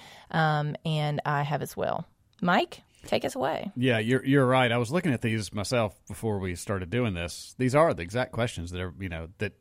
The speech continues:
Speaker 2: everybody has. They're very, very natural, and, uh, you know, so
Speaker 1: Mm-hmm.
Speaker 2: it is interesting. All right, so let's just go ahead and get started on the list here.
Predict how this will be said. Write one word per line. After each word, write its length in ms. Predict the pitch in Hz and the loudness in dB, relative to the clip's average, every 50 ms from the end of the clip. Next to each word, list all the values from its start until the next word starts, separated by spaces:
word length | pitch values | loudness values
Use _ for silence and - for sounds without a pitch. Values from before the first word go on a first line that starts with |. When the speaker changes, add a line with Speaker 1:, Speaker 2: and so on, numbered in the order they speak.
| _ _ _ | _ _ _
Speaker 2:
everybody 380 | 160 185 196 160 120 117 123 117 | 0 2 2 2 2 2 0 -2
has. 300 | - 101 82 67 69 92 | -2 -2 -4 -4 -4 -4
They're 140 | 113 110 107 | -4 -2 0
very, 280 | 98 139 143 143 131 | 2 4 4 4 4
very 220 | 107 120 113 107 101 | 2 2 0 0 0
natural, 720 | 95 95 98 98 - - - 101 95 92 95 95 90 85 | -2 -2 -4 -4 -4 -4 -6 -4 -4 -2 -4 -4 -4 -6
and, 360 | 80 76 78 76 76 82 101 - 135 | -8 -8 -10 -12 -12 -14 -14 -12 -12
uh, 40 | 98 | -10
you 240 | 87 87 95 95 | -10 -10 -10 -10
know, 240 | 85 78 71 76 85 - - 180 | -10 -10 -10 -12 -10 -4 -2 0
so 140 | 208 220 | 2 2
Speaker 1:
Mm-hmm. 260 | 196 202 220 247 - - | 2 2 2 0 -2 -4
Speaker 2:
it 100 | 104 92 | -4 -4
is 220 | 98 87 - - | -6 -6 -8 -10
interesting. 540 | - 123 110 101 - 92 - - 78 78 69 | -8 -8 -6 -6 -8 -10 -10 -10 -12 -10 -4
All 140 | - 143 147 | 0 4 4
right, 180 | 127 113 113 - | 4 4 2 0
so 120 | 147 147 | 0 0
let's 140 | 180 208 - | 0 0 -2
just 140 | - 170 - | -6 -4 -2
go 80 | 156 143 | 0 2
ahead 140 | 135 135 | 2 2
and 60 | 127 120 | 0 0
get 100 | 113 - | -4 -2
started 280 | - 131 123 117 107 | -2 0 0 2 0
on 100 | 101 92 92 | 0 -2 -2
the 40 | |
list 280 | 107 135 127 - - - | 0 0 0 0 -2 -4
here. 220 | 98 85 82 82 | -4 -4 -4 -6